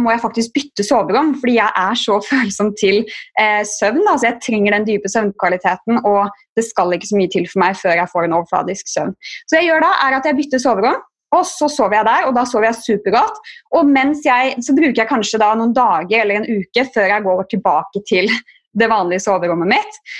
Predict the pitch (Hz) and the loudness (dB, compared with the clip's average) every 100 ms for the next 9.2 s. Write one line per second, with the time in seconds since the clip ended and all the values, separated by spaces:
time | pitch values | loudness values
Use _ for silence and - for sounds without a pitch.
0 | - 294 269 277 262 226 226 262 262 196 | -4 0 2 2 2 2 2 2 0 -2
1 | 180 - 180 226 311 202 185 202 220 233 | -4 -2 0 2 2 0 0 0 0 0
2 | 247 262 - - - 403 - - 226 226 | 0 -4 -16 -12 -2 -2 -2 -6 -2 0
3 | 226 226 220 196 156 156 208 302 269 269 | 0 0 -2 -2 -2 0 2 4 4 2
4 | 277 285 285 - 233 226 208 196 190 294 | 2 -2 -6 -2 -2 0 -2 -4 0 -2
5 | 294 262 247 - 269 277 285 294 - - | -2 -4 -4 0 0 2 -2 -4 -14 -18
6 | - 277 277 277 269 269 277 320 - 302 | -4 0 2 0 0 -2 -2 -2 0 0
7 | 294 285 - 277 - 277 285 269 269 285 | 0 -2 -2 -2 0 0 0 0 2 2
8 | 233 240 254 - - 196 202 330 269 240 | 0 0 -2 -4 -6 -6 0 2 2 0
9 | 220 240 | 0 0